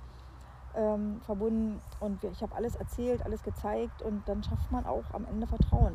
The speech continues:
Man kann alle, alle Fragen beantworten, die die Leute haben, was sie so umtreibt. Man kann, ähm, alles zeigen, also da bleibt keine Tür geschlossen, wo ich sage, „Nee, also da gehen wir aber nicht hin, weil, ja, ich da irgendwas, äh, drin verstecke.“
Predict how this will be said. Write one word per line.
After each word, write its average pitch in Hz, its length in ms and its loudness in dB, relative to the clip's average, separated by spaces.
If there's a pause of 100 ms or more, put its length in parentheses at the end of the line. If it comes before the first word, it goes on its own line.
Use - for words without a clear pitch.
(160)
Man 226 180 4
kann 214 160 0
alle, 220 420 2
alle 220 160 0
Fragen 240 400 -2
beantworten, 254 680 0
die 240 120 -4
die 233 120 -4
Leute 233 280 -2
haben, 226 240 0
was 220 160 -6
sie 233 80 -6
so 220 100 -2
umtreibt. 226 460 0 (500)
Man 226 120 -4
kann, 214 360 -2
ähm, 202 420 0 (480)
alles 226 200 8
zeigen, 262 440 8
also 208 160 2 (120)
da 208 80 6
bleibt 202 240 8
keine 226 240 2
Tür - 220 8 (200)
geschlossen, - 460 8
wo - 60 6
ich - 80 12
sage, - 200 12
„Nee, - 240 12
also - 160 0
da 190 100 6
gehen 208 200 6
wir 202 80 8
aber 165 160 6
nicht - 180 2
hin, 285 160 4
weil, 208 460 6 (1000)
ja, - 200 12 (260)
ich - 60 12
da - 100 10
irgendwas, - 300 10
äh, - 320 12
drin - 140 10
verstecke.“ - 440 12